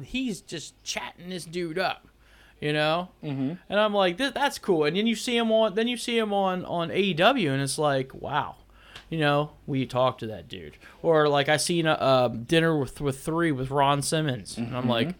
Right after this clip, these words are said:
Speaker 1: "That's fantastic." Like,
Speaker 2: Yeah.
Speaker 1: we met that dude.
Speaker 2: Yep.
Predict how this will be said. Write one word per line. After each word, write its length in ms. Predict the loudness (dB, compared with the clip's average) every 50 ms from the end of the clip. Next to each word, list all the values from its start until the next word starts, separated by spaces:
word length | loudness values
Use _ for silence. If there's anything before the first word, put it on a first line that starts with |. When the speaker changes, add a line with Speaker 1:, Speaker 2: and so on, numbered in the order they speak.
| -12
Speaker 1:
"That's 400 | -14 -6 0 2 2 2 2 -2
fantastic." 800 | -6 -6 -6 -6 -6 -6 -10 -10 -10 -10 -12 -12 -14 -16 -20 -20 -20 -20 -20 -20 -20 -20 -14 -6 -4
Like, 140 | -4 -4
Speaker 2:
Yeah. 60 | -4 -4
Speaker 1:
we 400 | -6 -6 -6 -2 0 4 4 6 6
met 260 | 4 4 2 0 -2
that 200 | -2 -4 -4 -6
dude. 220 | -10 -12 -14 -16 -18 -20 -20 -20 -20 -20 -20 -20 -20 -20 -20 -20 -20 -20 -20 -20 -20 -20 -10 -6
Speaker 2:
Yep. 220 | -4 -4 -4 -4